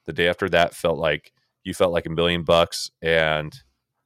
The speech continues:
you know, the day before the meet, you felt one hundred percent ready. There was no questioning any of it. Like, even when you felt like trash, you were like, "Okay, this makes sense."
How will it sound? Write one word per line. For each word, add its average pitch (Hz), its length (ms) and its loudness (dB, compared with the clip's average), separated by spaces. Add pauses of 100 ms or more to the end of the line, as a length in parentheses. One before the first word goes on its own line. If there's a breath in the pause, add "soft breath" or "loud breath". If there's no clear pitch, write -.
(300)
you 92 100 -8
know, 78 280 -4
the 92 80 -4
day 92 300 4
before 90 400 0
the 78 120 -4
meet, 95 340 -4
you 80 220 -6
felt - 440 0
one 85 280 -2
hundred 92 440 -6
percent 82 420 -6
ready. 82 180 0
There 76 140 -4
was 82 160 -8
no 82 140 -4
questioning 90 760 -2 (220)
any 98 220 2
of 78 140 2
it. 78 160 -10 (340 soft breath)
Like, 110 140 0
even 170 300 2
when 143 100 2
you 127 120 -2
felt 123 220 6
like 107 180 4
trash, 117 380 4
you 95 80 -2
were 92 60 2
like, 90 220 2
"Okay, - 180 -2
this 87 200 -4
makes 98 220 -4
sense." 90 440 0